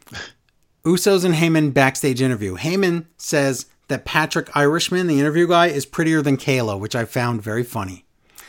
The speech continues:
But they bring up free agent Brock Lesnar again, and the Usos are like, "I hate you, Paul Heyman. I can't <laughs> trust you," and they just leave.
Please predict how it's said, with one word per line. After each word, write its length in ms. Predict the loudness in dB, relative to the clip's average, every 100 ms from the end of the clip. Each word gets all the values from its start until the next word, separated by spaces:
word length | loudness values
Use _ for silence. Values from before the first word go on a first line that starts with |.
| -20 -20 _ _ _ _ _ _ _ -4
But 120 | 2
they 80 | 4
bring 220 | 4 2
up 120 | 0
free 280 | 0 4 6
agent 260 | 4 2
Brock 260 | 2 0 2
Lesnar 340 | 0 0 0
again, 320 | 0 0 0 0
and 180 | -2
the 40 | 0
Usos 420 | 0 2 2 2
are 60 | 0
like, 260 | 0 -4 -12 _ _ -10
"I 40 |
hate 240 | -6 -4 -4
you, 120 | -6
Paul 220 | -6 -6
Heyman. 280 | -4 -4 -4
I 80 | -6
can't 260 | -6 -8
<laughs> 0 |
trust 380 | 0 0 2 0
you," 100 | 2
and 80 | 2
they 100 | 2
just 240 | 0 -2
leave. 440 | 0 0 0 -4